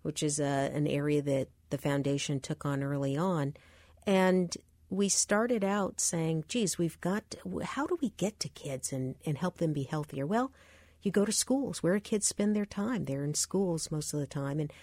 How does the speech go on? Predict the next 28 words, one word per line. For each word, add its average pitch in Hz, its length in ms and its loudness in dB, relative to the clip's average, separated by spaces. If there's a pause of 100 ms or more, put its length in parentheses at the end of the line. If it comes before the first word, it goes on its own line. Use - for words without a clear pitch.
(180)
that 277 180 2
was 254 160 4
an 196 200 2
easy 190 520 2 (100)
partnership - 840 -4
for 147 520 0 (320)
a - 80 -2
philanthropy 151 880 -2
to 135 300 -2
have, 135 240 -2
especially 151 420 -2
our 131 160 -2
philanthropy. 135 800 -2
We 139 140 -2
had 135 160 -4 (560)
funded 156 500 4
school 151 360 2
clinics, 147 760 -2
and 139 260 0 (240)
we 165 80 0
were 156 120 4
used 165 320 2
to 160 80 2
working 151 380 2
with 147 120 0
school 156 380 0
nurses 147 680 0
about 143 440 -4